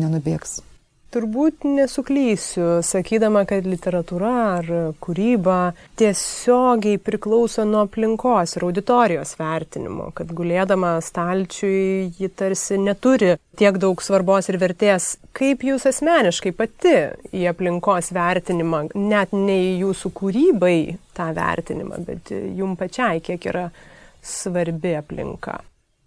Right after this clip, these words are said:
Speaker 1: Na, sakysim, jeigu kalbant apie vertinimą, tai rašytojai maivosi, sakydami, kad jiem visai nesvarbu, ką apie juos galvoja. Aš tikrai tuo nuoširdžiai netikiu. Aišku, labai gerai būtų sau taip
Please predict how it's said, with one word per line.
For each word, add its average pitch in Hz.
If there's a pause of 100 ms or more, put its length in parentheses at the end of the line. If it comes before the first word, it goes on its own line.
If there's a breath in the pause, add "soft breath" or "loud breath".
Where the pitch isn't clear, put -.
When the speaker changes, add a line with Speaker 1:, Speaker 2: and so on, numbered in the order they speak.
(100)
Speaker 1:
Na, 277
sakysim, 247
jeigu 226
kalbant 214
apie 208
vertinimą, 208
tai 208
rašytojai 196
maivosi, 202
sakydami, 165
kad 160
jiem 165
visai 175 (100)
nesvarbu, 170
ką 165
apie 165
juos 160
galvoja. 156
Aš -
tikrai 190
tuo 175 (160)
nuoširdžiai 165
netikiu. 170 (500 loud breath)
Aišku, 202
labai 196
gerai 196
būtų 214
sau 175
taip 165